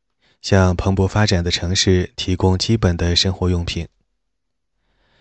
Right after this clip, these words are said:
像蒂内博罗斯特罗伊那样的巨型水坝，当时是世界上最大的水电站。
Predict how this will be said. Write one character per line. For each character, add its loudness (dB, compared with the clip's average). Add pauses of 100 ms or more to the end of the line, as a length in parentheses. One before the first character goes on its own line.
(100)
像 2
蒂 2
内 2
博 0
罗 2
斯 0
特 2
罗 0
伊 -2
那 2
样 2
的 -2
巨 -2
型 -2
水 -4
坝， -2 (500)
当 4
时 -2
是 0
世 -2
界 0
上 0
最 0
大 0
的 -2
水 -2
电 -2
站。 -2